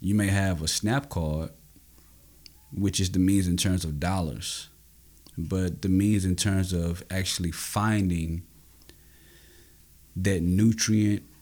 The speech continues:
value that you need as a human is outside of your means. You would have to add in another element or another layer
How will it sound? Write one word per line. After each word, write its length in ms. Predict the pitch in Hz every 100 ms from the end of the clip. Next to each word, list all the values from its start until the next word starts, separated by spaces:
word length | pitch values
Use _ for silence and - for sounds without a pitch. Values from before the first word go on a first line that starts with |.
| -
value 640 | - 92 95 98 107 107 104
that 260 | 98 92
you 80 | 104
need 300 | 92 104 110
as 160 | 101 90
a 60 |
human 500 | 92 107 120 120 120 - - - - - -
is 160 | 95 -
outside 520 | 95 - - 104 98
of 120 | 80
your 140 | 78
means. 480 | 78 78 76 69 76
You 80 | 90
would 80 | 87
have 180 | 92 87
to 220 | - -
add 200 | 101 98
in 80 | 92
another 400 | 90 92 87 - -
element 400 | 101 85 80 78
or 340 | 76 73 73
another 320 | 78 95 87
layer 560 | 82 87 90 73 67